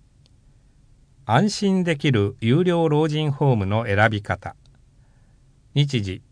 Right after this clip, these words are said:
十月二十六日火曜午後二時から四時。場所、久我山会館。久我山三の二十三の二十。講師は、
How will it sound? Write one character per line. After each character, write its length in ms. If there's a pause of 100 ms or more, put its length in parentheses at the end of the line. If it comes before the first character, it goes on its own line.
(100)
十 240
月 260
二 160
十 200
六 180
日 300
火 160
曜 440
午 140
後 160
二 140
時 140
か 120
ら 120
四 180
時。 160 (680)
場 140
所、 320
久 180
我 60
山 300
会 220
館。 260 (500)
久 180
我 60
山 420
三 320
の 120
二 180
十 160
三 300
の 100
二 180
十。 240 (1040)
講 160
師 140
は、 240